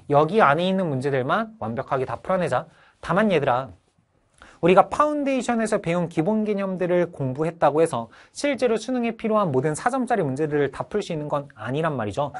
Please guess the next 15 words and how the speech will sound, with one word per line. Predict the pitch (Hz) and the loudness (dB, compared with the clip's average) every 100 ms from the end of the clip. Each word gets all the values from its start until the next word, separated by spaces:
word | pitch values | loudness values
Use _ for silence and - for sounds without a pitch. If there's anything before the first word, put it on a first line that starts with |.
| - - | -14 0
그 | 226 | 0
중간다리 | - 170 175 180 220 233 226 220 214 208 214 208 | 2 0 0 2 2 2 2 2 2 2 0 2
역할을 | 135 - - 180 165 | 0 0 2 2 2
하는 | 170 139 | -2 0
게 | 165 196 - | 0 -2 -10
킥오프라고 | - 208 - 143 - 127 123 | -6 -6 -4 -6 -2 -4 -2
생각하시면 | 151 156 151 143 | -2 -2 -4 -6
될 | 110 98 | -6 -2
것 | 117 | -2
같아. | 101 127 202 - - _ - - - | -2 -4 -6 -8 -20 _ -20 -20 -8
파데에서 | - 277 285 254 202 | 0 2 2 0 2
배운 | 196 185 | 0 -2
기본 | 175 170 190 | -2 -2 -2
개념을 | 185 180 170 | -4 -4 -4
통해서 | 165 220 143 123 | -4 -2 -2 -2